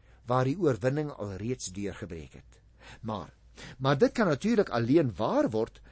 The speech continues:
wanneer mense tot bekering kom en hulle lewe inrig volgens die eise van die Here se woord. Daarom,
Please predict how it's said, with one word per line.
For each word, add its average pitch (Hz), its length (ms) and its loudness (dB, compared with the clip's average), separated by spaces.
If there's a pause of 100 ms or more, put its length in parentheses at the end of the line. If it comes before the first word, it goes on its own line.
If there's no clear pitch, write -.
(140)
wanneer 135 300 2
mense 170 440 2
tot 127 220 -2
bekering 208 540 4
kom 127 280 2 (240)
en 151 220 4
hulle 117 200 2
lewe 175 520 4
inrig 165 420 6
volgens 120 300 2
die 143 120 0
eise 185 300 4
van 175 140 0
die 175 120 6
Here 202 120 4
se 190 160 2
woord. 285 420 0 (880)
Daarom, 110 480 0